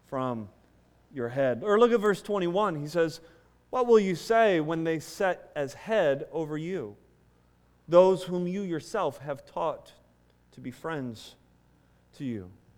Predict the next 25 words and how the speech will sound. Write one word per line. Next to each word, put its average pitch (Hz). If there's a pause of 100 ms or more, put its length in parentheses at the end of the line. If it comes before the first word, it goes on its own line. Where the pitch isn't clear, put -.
(800)
What 277
he's 247
saying 302
is, 214
is, 202
"Kings 311
of 226
Israel, 254 (220)
don't 262
you 262
realize 233 (200)
that 214
I'm 269
about 226
to 214 (220)
place 214 (180)
you 185
under 185
other 170
foreign 156 (100)
kings?" 185 (1800)
Like, 254
if 226
you 285
think 285